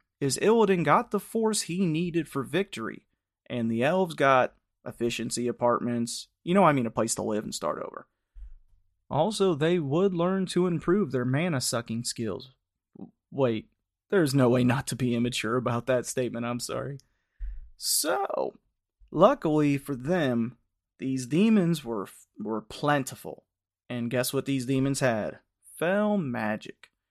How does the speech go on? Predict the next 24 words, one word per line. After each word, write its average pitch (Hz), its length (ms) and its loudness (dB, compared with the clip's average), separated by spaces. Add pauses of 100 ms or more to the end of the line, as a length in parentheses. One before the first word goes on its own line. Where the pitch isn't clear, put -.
(320)
Outlands 202 480 4
has 131 180 2
a 90 100 -4
boatload 139 540 2
of 170 80 0
demons. 180 500 0 (360)
You - 140 -8
know, 127 360 -2 (800)
kinda 131 260 -2
get 120 160 -4
the - 80 -8
picture 120 380 -4
here. 117 340 -4 (640)
Demons, 120 520 -2
mana, 120 500 -4
mana, 117 320 -6
demons. 117 480 -6 (400)
And 170 140 -2
for 170 80 0
some 285 280 2
unknown 170 420 4
reason, 127 540 -2
the 117 100 -6
demons 175 540 -2